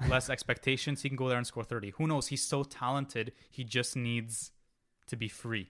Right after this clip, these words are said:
Speaker 1: Can I tell you the way I think it is? Is that taking Jonathan Drouin is a very low risk, high reward
Speaker 2: Mm-hmm.
Speaker 1: m-, deal.
Speaker 2: It's one or two more deal,
Speaker 1: He's
Speaker 2: years.
Speaker 1: there, that's
Speaker 2: Sorry.
Speaker 1: it. So if he doesn't pan out, five and a half for two more years when they need to fill the cap anyway.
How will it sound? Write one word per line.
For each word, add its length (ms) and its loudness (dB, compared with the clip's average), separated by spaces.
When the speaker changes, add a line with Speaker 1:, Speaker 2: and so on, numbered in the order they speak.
Speaker 1:
Can 100 8
I 40 10
tell 160 8
you 100 10
the 100 6
way 180 8
I 120 8
think 260 2
it 80 2
is? 280 2
Is 100 8
that 140 8
taking 340 2
Jonathan 400 6
Drouin 460 4
is 160 2
a 40 4
very 240 6
low 320 6
risk, 360 4
high 160 4
reward 440 8
Speaker 2:
Mm-hmm. 180 -2
Speaker 1:
m-, 240 0
deal. 400 10
Speaker 2:
It's 120 -10
one 200 6
or 60 6
two 160 -4
more 140 4
deal, 320 -2
Speaker 1:
He's 240 6
Speaker 2:
years. 360 2
Speaker 1:
there, 240 8
that's 240 8
Speaker 2:
Sorry. 120 12
Speaker 1:
it. 140 4
So 480 10
if 140 -4
he 60 2
doesn't 320 6
pan 240 10
out, 460 6
five 280 4
and 100 6
a 20 6
half 200 6
for 80 0
two 200 2
more 180 6
years 360 2
when 220 4
they 120 2
need 300 2
to 80 2
fill 160 8
the 80 8
cap 260 4
anyway. 540 2